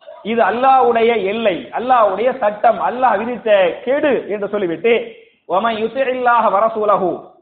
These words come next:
யார் அல்லாஹ்வுக்கும் அல்லாஹ்வுடைய ரசூலுக்கும் கட்டுப்பட்டார்களோ, "யுதுஹிலுஹு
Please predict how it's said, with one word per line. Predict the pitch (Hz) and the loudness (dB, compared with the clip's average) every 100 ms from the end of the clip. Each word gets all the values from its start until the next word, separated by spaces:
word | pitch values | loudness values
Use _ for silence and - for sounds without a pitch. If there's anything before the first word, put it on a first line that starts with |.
| _ _ _ | _ _ _
யார் | 151 196 247 269 | -2 2 2 2
அல்லாஹ்வுக்கும் | 262 202 247 262 254 254 247 247 | 0 0 2 2 4 2 -2 -2
அல்லாஹ்வுடைய | 214 240 254 247 226 | 0 2 4 4 2
ரசூலுக்கும் | 214 214 262 240 254 240 | -2 -2 -2 -2 -2 -2
கட்டுப்பட்டார்களோ, | 202 302 277 247 240 226 208 220 208 - - - _ _ - | -2 -2 0 2 2 2 2 2 2 0 -8 -20 _ _ -12
"யுதுஹிலுஹு | 185 262 294 285 302 302 254 247 240 214 | -8 -4 -2 -2 -2 -2 0 2 2 2